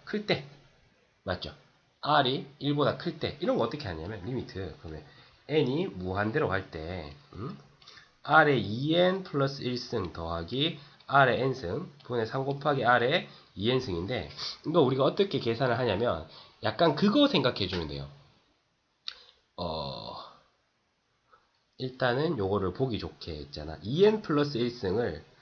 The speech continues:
R 곱하기 R의 이 N 승이라고 표현할 수 있는 거 맞습니까? 맞죠? 그러니까 R 곱하기 R의 이 N 승, 요렇게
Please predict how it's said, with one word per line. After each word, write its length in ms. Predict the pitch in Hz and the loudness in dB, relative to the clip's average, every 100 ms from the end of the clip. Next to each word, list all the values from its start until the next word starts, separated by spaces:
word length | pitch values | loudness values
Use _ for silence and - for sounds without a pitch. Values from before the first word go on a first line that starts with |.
| - - _ _ _ - | -20 -20 _ _ _ 2
R 260 | 196 233 233 | 8 10 10
곱하기 440 | 160 - 151 131 | 6 4 4 6
R의 280 | 131 151 120 | 6 6 4
이 180 | 110 147 | 4 4
N 120 | 170 | 2
승이라고 440 | - 113 98 90 | 2 2 4 2
표현할 300 | - 131 120 | 0 0 0
수 120 | 117 90 | 0 -2
있는 140 | 101 | -2
거 80 | 95 | -2
맞습니까? 580 | 78 - 85 87 - - _ _ _ _ _ _ _ _ _ _ _ | -4 -8 -10 -10 -14 -20 _ _ _ _ _ _ _ _ _ _ _
맞죠? 320 | - 90 - 73 - _ _ - | -4 -4 -4 -16 -20 _ _ -2
그러니까 400 | 98 - 147 170 | -2 0 4 6
R 160 | 190 | 6
곱하기 580 | 156 143 139 127 135 160 | 4 2 2 2 2 0
R의 300 | 135 135 107 | 2 2 2
이 180 | 95 113 | 0 -2
N 100 | 113 | -2
승, 160 | 104 | -2
요렇게 460 | 87 92 - 113 | -4 -4 -6 -6